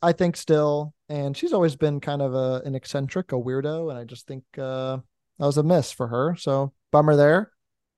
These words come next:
Um, California's economy, big loser. They lost a ton of money 'cause no one was working. And then finally, robots, big loser. Sorry, robots.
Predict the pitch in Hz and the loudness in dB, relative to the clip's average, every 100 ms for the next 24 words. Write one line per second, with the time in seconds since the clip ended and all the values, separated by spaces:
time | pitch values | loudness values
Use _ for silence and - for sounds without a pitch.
0 | _ _ 165 160 156 151 147 143 - 208 | _ _ 4 6 6 2 0 -2 -2 -2
1 | 240 254 214 185 190 220 240 254 240 214 | 0 -2 -2 -2 -2 -2 -2 -4 4 4
2 | 220 233 233 247 262 - 156 156 156 - | 4 0 0 0 0 -6 -8 -4 -4 -6
3 | - - 208 208 208 214 226 233 - 160 | -12 -4 -2 2 2 0 -2 -4 -6 -2
4 | 151 147 135 127 175 190 190 190 190 - | 2 2 0 -2 -2 0 0 0 -2 -4
5 | _ _ _ - 156 151 175 170 160 131 | _ _ _ 2 4 6 6 8 6 4
6 | 123 104 98 - - - - _ _ 143 | -2 -2 -6 -6 -12 -14 -16 _ _ -2
7 | 123 120 104 110 113 _ _ _ _ - | -2 -10 -10 -14 -16 _ _ _ _ 2
8 | 190 143 131 123 123 127 - - | 2 4 2 0 0 -2 -6 -18